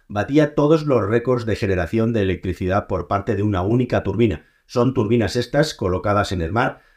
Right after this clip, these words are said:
son absolutos gigantes que, para que te hagas una idea del tamaño del que estamos hablando, estamos hablando de una turbina de más de ciento veinticinco metros, son unos cincuenta pisos si nos lo llevamos a un edificio.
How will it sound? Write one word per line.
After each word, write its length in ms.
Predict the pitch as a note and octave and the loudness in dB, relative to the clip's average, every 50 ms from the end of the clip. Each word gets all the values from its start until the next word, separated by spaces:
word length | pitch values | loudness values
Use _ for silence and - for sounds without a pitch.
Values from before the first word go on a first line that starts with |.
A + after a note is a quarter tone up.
| _ _ | _ _
son 220 | - - D3 C#3+ C#3 | -6 0 0 2 2
absolutos 680 | B2+ - - - B2 A2 A#2+ C#3+ D3+ D#3 D3+ D3 - | 2 0 -2 -4 -2 0 2 2 2 2 2 0 0
gigantes 560 | - A2+ G2 G#2+ A2 G#2+ - C3+ D#3 D3+ - | -2 -2 0 0 0 0 2 2 2 0 0
que, 120 | - G#2 F#2 | -4 -6 -4
para 220 | - F#2+ F2+ F2 | -2 -2 -2 -2
que 100 | E2 F#2 | -2 -2
te 120 | E2+ G2 A#2+ | -2 -2 0
hagas 200 | B2 A#2+ - - | 0 0 -2 -2
una 180 | A#2 F#2+ F#2 | -2 -2 -2
idea 380 | F#2 F#2 A#2 B2 A2 G2 F#2 E2+ | -2 0 0 0 0 -2 -4 -6
del 200 | F2 G2+ F#2+ F2+ | -6 -6 -6 -6
tamaño 320 | - F#2 A2+ C3+ C3+ A2 | -4 -2 0 0 2 0
del 100 | G2 F2 | -2 -2
que 80 | - F2+ | -4 -8
estamos 300 | - - A#2 C3+ - - | -8 -6 -6 -4 -4 -4
hablando, 500 | - F2+ F#2+ G2 A2 C3 D3+ D#3 D#3 - _ _ _ _ _ | -4 -4 -2 -2 0 0 0 -2 -2 -8 _ _ _ _ _
estamos 300 | _ _ A2+ A2 A#2 A2+ | _ _ -6 -4 0 0
hablando 380 | A2+ G#2+ A2+ A2+ A#2+ B2 B2 A2+ | 2 2 2 2 4 2 2 2
de 60 | A2 | 2
una 140 | A2 A2 A2 | 2 0 0
turbina 400 | A2+ G2+ G2 G#2+ A#2 A#2+ B2 A#2+ | -2 -2 -2 0 0 2 2 2
de 200 | - B2+ F#2+ F#2+ | 2 0 0 0
más 180 | G#2+ A#2 A2 | 0 0 0
de 60 | A#2+ | -2
ciento 400 | G2+ - B2+ C3 C3+ C3+ C3 A#2 | -2 -2 -2 -2 -2 0 0 0
veinticinco 520 | A2 A2 G#2 F#2+ G2 F#2+ A#2 A2+ A2+ A2 F#2 | 0 0 -2 -2 -4 -4 -4 -4 -4 -4 -4
metros, 460 | F#2 F#2+ - - - D#3+ D3+ - - _ _ _ _ | -4 -4 -2 0 -2 -2 -2 -4 -12 _ _ _ _
son 140 | - - A2+ | -6 -2 0
unos 200 | A2 A#2+ A2+ G#2 | 2 2 2 0
cincuenta 500 | - G#2+ G2+ G2+ A2 A#2+ C3+ A#2+ G#2+ F#2+ | -2 -6 -6 0 0 0 0 0 -2 -2
pisos 300 | - A#2 G#2 - C#3 A#2+ | -2 -4 -2 -2 -4 -4
si 80 | - B2+ | -4 -4
nos 120 | G2+ F#2 | -4 -4
lo 60 | F#2 | -4
llevamos 360 | E2+ E2+ G2 G#2 G#2+ G2 F#2+ - | -4 -2 -2 -2 -2 -2 -4 -4
a 60 | F2 | -6
un 120 | F2+ G2 G#2+ | -4 -2 -2
edificio. 680 | G#2+ F#2+ E2+ E2 G#2 G#2 - C3+ C3+ D3 D3 - | -2 -2 -4 -4 -6 -4 0 0 0 0 0 -4